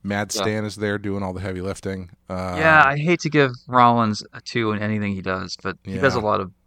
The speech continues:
Speaker 2: bad media. He does mostly bad media,
Speaker 1: <laughs>
Speaker 2: actually, <laughs> other than the spoken word.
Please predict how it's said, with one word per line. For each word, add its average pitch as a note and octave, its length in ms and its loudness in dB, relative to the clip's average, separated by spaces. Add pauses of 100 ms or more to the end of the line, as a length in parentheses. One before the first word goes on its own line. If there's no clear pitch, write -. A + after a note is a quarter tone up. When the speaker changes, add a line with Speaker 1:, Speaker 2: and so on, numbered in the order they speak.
Speaker 2:
bad G2 260 -4
media. F2+ 540 -8 (560)
He F3+ 60 0
does F#3 160 0
mostly A#2 300 0
bad F2+ 260 -2
media, F2+ 300 -4
Speaker 1:
<laughs> E2+ 60 -4
Speaker 2:
actually, G2 380 -4 (200)
<laughs> - 160 -8
other - 760 -2
than D3 120 2
the C#3 80 0
spoken G#2 400 0
word. G2+ 260 -2